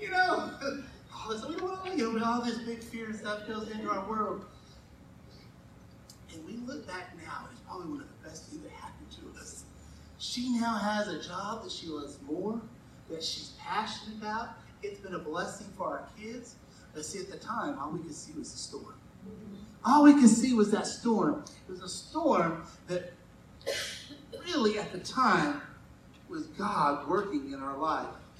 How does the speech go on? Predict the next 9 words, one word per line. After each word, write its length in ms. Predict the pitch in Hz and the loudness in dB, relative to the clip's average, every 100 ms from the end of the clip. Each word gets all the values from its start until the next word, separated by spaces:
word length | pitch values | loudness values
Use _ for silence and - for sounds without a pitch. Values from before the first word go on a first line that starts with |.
| - - 165 | -20 -10 -8
because 360 | 165 175 170 202 | -2 -2 -2 -6
we 80 | |
had 180 | 196 170 | -6 -6
gotten 220 | 170 - | -8 -10
so 340 | - 214 226 226 - | -10 -8 -6 -8 -8
comfortable 640 | 214 220 190 - - - - - - - - - | -8 -8 -10 -10 -12 -14 -18 -20 -20 -20 -20 -20
with 160 | - | -14
B 120 | - - - | -12 -10 -10
K, 300 | 202 - | -8 -8